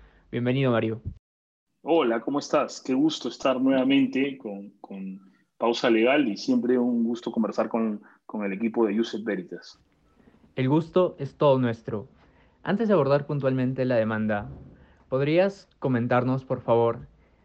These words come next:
Speaker 1: de qué trata el caso? ¿Por qué se demanda Facebook?
Speaker 2: Por supuesto. Eh, la Comisión Federal de Comercio, F T C, por sus siglas en inglés, la Federal Trade Commission,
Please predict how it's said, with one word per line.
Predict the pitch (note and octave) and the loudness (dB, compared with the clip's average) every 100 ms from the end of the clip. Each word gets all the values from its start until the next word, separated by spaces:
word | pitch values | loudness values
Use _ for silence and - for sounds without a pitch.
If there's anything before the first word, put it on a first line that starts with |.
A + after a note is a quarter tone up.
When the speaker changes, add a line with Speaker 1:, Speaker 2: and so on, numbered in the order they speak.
| _ - | _ -6
Speaker 1:
de | C3 C3 | -4 -2
qué | D#3+ | -2
trata | E3 E3 D#3 D#3 | 0 0 0 2
el | D3+ C3 | 0 2
caso? | C3 C3 D#3 D#3+ G#3+ - | 2 2 -2 -2 -6 -8
¿Por | C3 B2 | -6 -6
qué | - F3+ | -2 -2
se | F#3 G3+ | 0 0
demanda | D3 C3+ C3 B2+ | 0 0 -2 -2
Facebook? | C3 B2 C#3 D#3+ - _ _ _ - _ _ | -2 -4 -4 -8 -12 _ _ _ -20 _ _
Speaker 2:
Por | A2+ | -10
supuesto. | G2 A2 B2+ G#2 - F#2+ - _ _ _ | -8 -2 -2 -2 -6 -16 -20 _ _ _
Eh, | B2 G#2+ G#2+ G#2 G2+ _ - | -8 -4 -4 -6 -8 _ -4
la | A#2 A2 A2 G#2+ G2+ | 0 0 2 0 0
Comisión | A#2 A2+ G#2+ - E3+ | 0 0 2 0 0
Federal | E3 D3+ A#2 G#2+ B2+ | 0 0 2 2 0
de | B2+ | 0
Comercio, | C3 G#2+ B2 A2+ - - A#2+ - _ _ _ _ _ - | -4 -2 0 -2 -4 -8 -10 -12 _ _ _ _ _ -10
F | - | -8
T | - | -8
C, | A2+ D#3 C3+ | -4 0 0
por | - A2+ | -2 -8
sus | G#2+ | -6
siglas | A#2 B2+ - | -2 -2 -2
en | A2 | -4
inglés, | G#2 A#2 A#2 | 2 2 2
la | F#2+ | -2
Federal | - A2+ A2 | -6 -2 -2
Trade | G2+ G#2+ | -4 -8
Commission, | G#2+ A#2+ A2+ - A#2 | -4 -2 -2 -6 -12